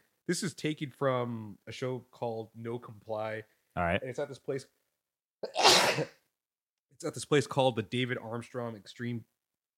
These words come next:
Speaker 1: Skate Park or something. It's in
Speaker 2: Huh.
Speaker 1: Louisville, Kentucky. And, uh, this was part, I think from what I read, it was part of the Tony Hawk.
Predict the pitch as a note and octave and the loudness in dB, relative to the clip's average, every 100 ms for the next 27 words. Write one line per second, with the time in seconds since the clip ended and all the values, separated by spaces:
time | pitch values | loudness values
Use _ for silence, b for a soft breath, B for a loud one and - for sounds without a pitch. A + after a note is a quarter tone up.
0 | _ _ _ - - A2+ - A2+ A#2 A#2 | _ _ _ -12 -4 -2 0 0 0 -4
1 | A#2+ A#2 B2+ A#2 _ _ - B2 B2 A#2 | -8 -6 -8 -8 _ _ -10 -10 -6 -2
2 | C3 C#3 B2+ C3 A2+ - A#2+ - G#2 - | 2 2 4 4 2 2 2 2 -4 -6
3 | b b b b - A2 A2 G#2+ A2 G#2+ | b b b b -4 0 2 0 0 2
4 | G#2 F#2+ _ - C#3 - C#3+ - - C#3+ | 0 -4 _ -8 -6 -4 -4 -6 -4 2
5 | C#3 B2 E3+ F#3+ _ _ _ C#3 A#2+ A#2+ | 2 2 0 -2 _ _ _ 2 6 6
6 | G#2+ A2+ B2 A2 A#2 - A#2+ A#2+ A2+ A2 | 8 6 6 4 0 2 4 6 4 0
7 | G2+ - A#2 A#2+ A2+ G#2+ A2 A2 | -2 2 2 4 2 2 2 0